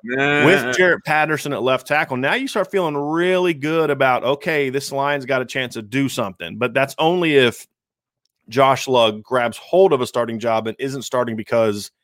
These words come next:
Speaker 2: he's just the most experienced player and the other guys aren't ready.
Speaker 1: Right.
Speaker 2: So I think he, he'd be near the top of the who has to break out or who has to step up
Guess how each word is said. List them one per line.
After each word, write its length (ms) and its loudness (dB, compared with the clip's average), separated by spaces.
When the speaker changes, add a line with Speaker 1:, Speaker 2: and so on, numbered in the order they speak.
Speaker 2:
he's 180 -4
just 260 -4
the 60 -6
most 260 -4
experienced 500 -8
player 180 -2
and 80 -2
the 60 0
other 120 -2
guys 200 -6
aren't 180 -10
ready. 300 -10
Speaker 1:
Right. 140 -18
Speaker 2:
So 100 0
I 80 6
think 180 2
he, 280 4
he'd 240 0
be 100 0
near 200 2
the 80 2
top 300 2
of 100 -2
the 200 2
who 160 4
has 340 -2
to 80 -4
break 340 -8
out 240 -6
or 120 -4
who 140 2
has 360 -2
to 100 -8
step 340 -2
up 260 -6